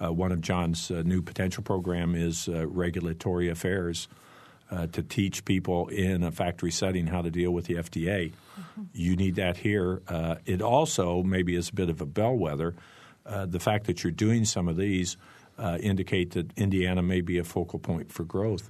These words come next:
Speaker 1: Uh, this, uh, pharma testing business that is, uh, starting to center in Indiana is, uh, still fledgling, but it could be, uh, uh, we're the Silicon Valley of, uh, pharmaceutical testing.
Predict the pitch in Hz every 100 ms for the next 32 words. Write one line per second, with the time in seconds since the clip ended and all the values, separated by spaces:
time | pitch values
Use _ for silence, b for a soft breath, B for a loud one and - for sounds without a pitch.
0 | - 90 85 85 95 107 - 98 85 85
1 | B B B - - 107 113 98 - 120
2 | - 127 98 87 78 85 82 - 87 82
3 | 90 85 82 - 90 85 B B B -
4 | - 98 90 85 82 - 92 92 85 95
5 | 85 85 107 90 87 87 98 113 92 90
6 | - 90 85 82 82 - - 87 85 85
7 | 80 - 92 85 98 95 - 87 82 82
8 | 85 82 - 110 98 87 90 90 90 87
9 | 87 B B B B - 101 87 82 90
10 | 87 87 85 - - - 95 92 90 85
11 | 90 101 95 87 82 85 90 82 - 92
12 | 90 - 90 90 87 - 104 - 85